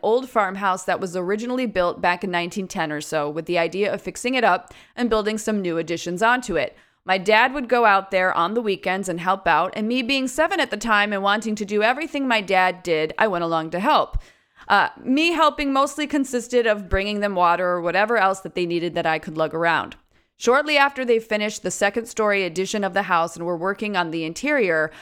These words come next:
my grandfather said he wanted to take a break for a bit and nap.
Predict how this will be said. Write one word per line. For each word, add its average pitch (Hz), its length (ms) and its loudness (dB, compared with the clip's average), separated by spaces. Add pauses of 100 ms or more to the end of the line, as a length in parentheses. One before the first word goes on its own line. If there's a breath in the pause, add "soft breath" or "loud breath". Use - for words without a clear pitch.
(140 loud breath)
my 185 120 -2
grandfather 247 640 2
said 185 240 -2
he 208 100 -2
wanted 175 300 0
to 196 80 -8
take 180 240 -4
a 202 40 0
break 190 440 0
for 180 240 0
a 165 40 0
bit 151 300 0
and 170 220 -4
nap. 226 400 2